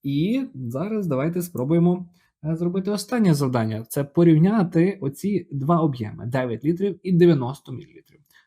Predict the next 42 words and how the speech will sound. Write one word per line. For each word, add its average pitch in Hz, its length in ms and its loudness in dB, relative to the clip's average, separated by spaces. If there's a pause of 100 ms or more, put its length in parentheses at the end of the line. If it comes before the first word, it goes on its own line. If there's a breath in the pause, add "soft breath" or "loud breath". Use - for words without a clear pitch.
(120 soft breath)
Дуже 254 160 2
часто 226 280 0
роблять 196 260 4
помилку, 202 340 0
просто 202 280 0
дивлячись 170 460 2
на 156 100 4
числа. 170 440 -4 (800)
І 127 80 -4
ще 151 180 0
може 151 260 4
навіть 139 200 0
спантеличити 143 680 0
те, 135 220 -4
що 123 360 -8
слово 135 400 0
"мілілітр" 147 760 2
довше, 135 400 -2
ніж 123 220 -8
літр, 165 200 -4
і 107 140 -10
здається, 120 300 -10
що 107 140 -18
воно, 110 200 -20
ну, 113 160 -20 (120)
позначає 120 440 -6
щось 113 180 -8
більше, 131 340 -2
але 123 140 -6
насправді 185 420 -2
ні. 160 280 -2 (520 soft breath)
Щоб - 240 -6
скласти 208 460 -2
один 156 340 4
літр, 254 320 0 (420)
треба 143 280 -2
тисячу 151 480 0
мілілітрів. 160 440 0
У - 20 -4
нас 190 200 -2
тільки - 180 -6
дев'яносто. 190 580 0